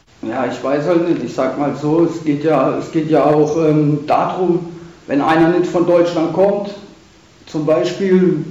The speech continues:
werden die Deutschen dann ungerecht behandelt für mich, also das ist meine Meinung. Ich sag's mal so, das ist zum Beispiel, ist einer arbeitslos, er, er beantragt dann sein Arbeitslosengeld wie normal,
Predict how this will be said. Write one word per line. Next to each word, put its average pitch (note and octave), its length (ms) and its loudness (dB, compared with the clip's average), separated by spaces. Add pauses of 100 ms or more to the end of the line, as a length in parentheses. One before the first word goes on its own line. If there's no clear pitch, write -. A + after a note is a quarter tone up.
werden E3 400 0
die D3+ 100 -6
Deutschen F#3+ 420 2
dann F#3+ 160 0
ungerecht F#3 460 -2
behandelt E3 500 -2
für F3 120 -6
mich, D#3 280 -4
also C3+ 300 -4 (260)
das - 160 -10
ist D#3 140 -10
meine D#3+ 240 0
Meinung. D3 460 0 (420)
Ich C#3 100 -12
sag's D3 300 -2
mal D3+ 160 0
so, D#3 440 0 (280)
das C3+ 160 -6
ist E3 240 -2
zum F3 120 0
Beispiel, F3+ 760 4 (320)
ist D#3+ 180 -4
einer E3+ 260 2
arbeitslos, G3 760 2 (220)
er, - 140 -6 (180)
er D#3+ 140 4
beantragt E3 640 0
dann D#3+ 320 0
sein D3+ 220 -2
Arbeitslosengeld G3+ 880 0
wie F3+ 60 -2
normal, F3+ 500 0